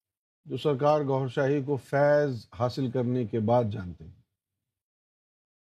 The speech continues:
اب جو فیض حاصل کرنے والے ہیں ان میں دو گروہ ہیں، ایک وہ ہیں جنہوں نے عمومی فیض حاصل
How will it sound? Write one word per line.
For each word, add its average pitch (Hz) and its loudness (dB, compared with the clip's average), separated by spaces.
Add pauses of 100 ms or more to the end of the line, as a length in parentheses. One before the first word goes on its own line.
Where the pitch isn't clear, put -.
(340)
اب 143 -4
جو 170 4
فیض 165 4
حاصل 165 -2
کرنے 170 -2
والے 156 0
ہیں 113 -4 (2000)
ان 151 0
میں 143 0 (1800)
دو 127 4
گروہ 123 2
ہیں، 110 -10 (2750)
ایک 135 2
وہ 135 2
ہیں 139 -2 (1400)
جنہوں 139 2
نے 147 2
عمومی 143 2
فیض 123 2
حاصل 110 -2